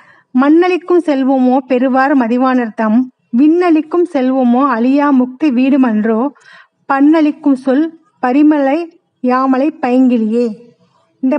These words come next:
பாட்டோட விளக்கம். "அன்னையே அபிராமி தாயே, இசை எழுப்பக்கூடிய அழகி இன்சொல் கூறும் எம் பசுங்கிளியே,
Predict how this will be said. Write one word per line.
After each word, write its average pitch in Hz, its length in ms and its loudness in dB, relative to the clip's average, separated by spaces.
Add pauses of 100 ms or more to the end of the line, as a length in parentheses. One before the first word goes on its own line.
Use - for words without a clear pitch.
பாட்டோட 269 420 -2
விளக்கம். 226 440 -8 (400)
"அன்னையே 294 520 0
அபிராமி 277 520 0
தாயே, 233 560 -4 (480)
இசை 330 320 -2
எழுப்பக்கூடிய 294 720 -2 (200)
அழகி 277 600 0
இன்சொல் 285 320 0
கூறும் 285 440 -2
எம் 269 300 0
பசுங்கிளியே, 240 960 0